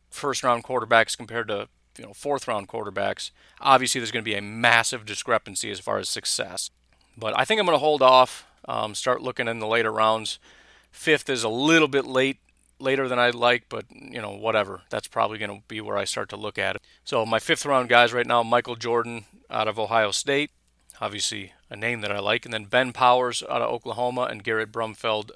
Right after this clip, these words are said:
L S U, Brumfield. The one kind of negative for this is there's not a lot of film. Um, almost no highlight. Ben Powers does have a highlight reel, though, which is hilarious because you got, <laughs> he's, <laughs> you don't, Cody, F-, uh,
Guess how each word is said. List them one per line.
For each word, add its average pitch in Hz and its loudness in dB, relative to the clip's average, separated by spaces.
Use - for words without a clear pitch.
L 110 -2
S 101 -6
U, 113 -12
Brumfield. 110 -8
The 143 0
one 175 4
kind 147 2
of 120 -6
negative 120 2
for - -12
this 113 2
is 107 -8
there's 104 -6
not 113 2
a 104 2
lot 104 2
of 98 -6
film. 107 -6
Um, 101 -6
almost 127 0
no 113 -2
highlight. 104 2
Ben 147 6
Powers 131 6
does 120 0
have 110 0
a 101 -6
highlight 101 0
reel, 107 -6
though, 98 -10
which 107 -12
is - -6
hilarious 98 -2
because 101 -12
you 101 -6
got, 110 2
<laughs> - -20
he's, 175 4
<laughs> - -16
you 160 4
don't, 196 6
Cody, 208 4
F-, 156 -8
uh, 143 2